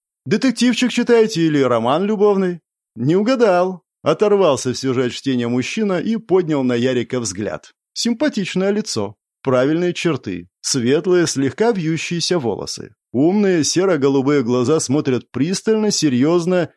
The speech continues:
и совершенно беззлобно. Вздохнул. «Трактат по анализу внешнеэкономической политики моего отца». «Ох ты!» — покачал головой Ярик. «Ну и занудная поди книженция!»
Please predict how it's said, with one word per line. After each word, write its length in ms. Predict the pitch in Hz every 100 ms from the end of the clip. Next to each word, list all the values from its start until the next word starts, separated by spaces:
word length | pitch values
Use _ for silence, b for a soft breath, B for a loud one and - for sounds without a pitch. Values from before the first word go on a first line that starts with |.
| _
и 120 | 180
совершенно 720 | 214 - 226 214 - 139 139 113
беззлобно. 720 | 139 151 104 90 - 62 - _ _ -
Вздохнул. 600 | 131 147 202 - 78 - _ _ -
«Трактат 460 | 147 185 233 226
по 120 | 220 208
анализу 460 | 208 202 160 170
внешнеэкономической 1000 | 160 180 - 151 143 151 151 131 123 139
политики 500 | - 139 120 117 113
моего 360 | 120 117 117 120
отца». 480 | 120 - 80 - _ _ _ -
«Ох 340 | 165 151 139
ты!» — 440 | 170 151 120 104 92
покачал 480 | 117 117 110 120 104
головой 400 | 104 107 107 107
Ярик. 400 | 104 90 71 _ _ _
«Ну 240 | 147 233 269
и 60 |
занудная 720 | 196 120 160 190 254 190 156 147
поди 360 | 147 143 185
книженция!» 880 | 131 143 135 226 220 - 98 -